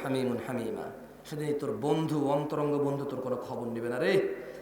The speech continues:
তোর বন্ধুর নেতা তোর বাড়ির সামনে দিয়ে রাস্তা যাচ্ছে না,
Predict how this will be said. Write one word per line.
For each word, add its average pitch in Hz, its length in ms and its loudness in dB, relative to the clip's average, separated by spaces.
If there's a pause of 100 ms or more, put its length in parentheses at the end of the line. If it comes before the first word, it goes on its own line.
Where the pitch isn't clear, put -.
(320)
তোর 220 240 10
বন্ধুর 233 440 10
নেতা 240 600 12
তোর 240 180 8
বাড়ির 220 240 12
সামনে 240 420 4
দিয়ে 254 160 6
রাস্তা 233 280 6
যাচ্ছে 226 340 2
না, - 480 2